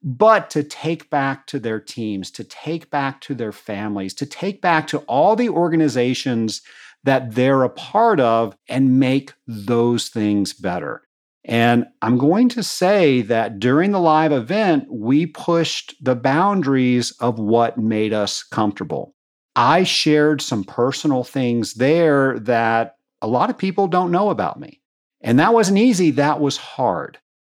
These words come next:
And sometimes we have to be vulnerable in order to get the real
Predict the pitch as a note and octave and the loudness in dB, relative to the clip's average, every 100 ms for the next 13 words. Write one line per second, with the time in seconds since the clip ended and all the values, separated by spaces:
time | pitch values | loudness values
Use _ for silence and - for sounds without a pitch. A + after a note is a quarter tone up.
0 | _ - B2+ B2+ - F3+ A#3 A#3+ - G3+ | _ 0 2 2 0 2 2 0 -2 0
1 | F#3 F#3 F3+ D#3 C#3 A#2+ D3+ E3 B2 C#3 | 2 4 2 0 -2 0 2 0 -2 -2
2 | C#3+ D3 - A#2+ C3+ C3 B2 G2+ G2 A#2+ | -4 -4 -6 0 2 4 2 0 2 4
3 | C#3 F#3 E3+ C3+ G#2+ A2+ A2+ A#2+ A2+ A#2+ | 4 4 4 2 2 2 4 2 -2 -4
4 | - C#3 E3 E3 E3+ D#3+ C3 G#2 G#2 B2+ | 0 2 4 2 0 -2 -8 -8 -2 2
5 | B2+ - - G#2+ A#2+ A2+ G#2+ A2 B2+ D#3 | 2 -2 -12 -4 -2 -2 -2 2 4 4
6 | E3 D#3 D3+ D3 | 4 4 2 -2